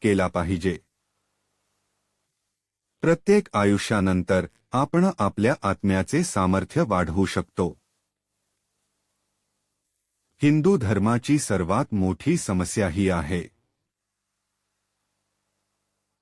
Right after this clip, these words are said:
की आत्म्यात बदल होत नाही, असे ते समजतात. आत्मा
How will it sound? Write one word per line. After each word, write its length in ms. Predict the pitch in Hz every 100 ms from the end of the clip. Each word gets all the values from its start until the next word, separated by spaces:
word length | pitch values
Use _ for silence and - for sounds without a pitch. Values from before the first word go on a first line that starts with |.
| _ _ _ _ _ -
की 160 | 196 -
आत्म्यात 460 | 104 - 110 131 120
बदल 340 | 98 98 113
होत 260 | 117 101 101 -
नाही, 440 | 98 87 87 90 - _ _ 107
असे 280 | 101 143
ते 200 | 180 175
समजतात. 580 | 175 104 92 87 98 82 - _ _ _ _ _ _ _ _ _ _ _ _ _ _ _ _ _ _ _ -
आत्मा 480 | 98 - 95 95